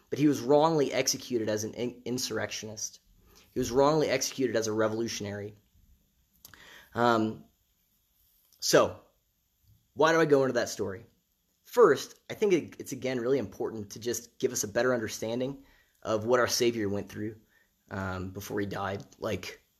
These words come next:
I can't imagine looking at Pilate and saying, you know, "It's okay." You know, I, I think that's what Jesus was doing there. Um, and just saying,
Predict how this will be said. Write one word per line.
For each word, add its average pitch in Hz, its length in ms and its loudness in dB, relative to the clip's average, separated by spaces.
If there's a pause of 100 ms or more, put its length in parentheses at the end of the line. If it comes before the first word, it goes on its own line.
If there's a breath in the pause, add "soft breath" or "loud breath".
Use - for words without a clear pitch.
(880)
I - 60 -10
can't 170 180 6
imagine 139 440 4
looking 120 260 -2
at 104 80 -8
Pilate 110 460 -2
and 107 100 -8
saying, 107 460 -4 (320)
you 107 100 -12
know, 104 80 -10
"It's 101 140 -6
okay." 101 360 -6 (140)
You 104 140 -6
know, 101 180 -6 (240)
I, - 280 -6
I 104 80 -2
think 120 200 -2
that's 110 160 -2
what 101 120 -2
Jesus 104 340 -4
was 98 100 -8
doing 104 240 -4
there. 101 220 -10 (640 soft breath)
Um, 95 480 -4 (420)
and 101 100 -6
just - 360 -4
saying, 104 240 -2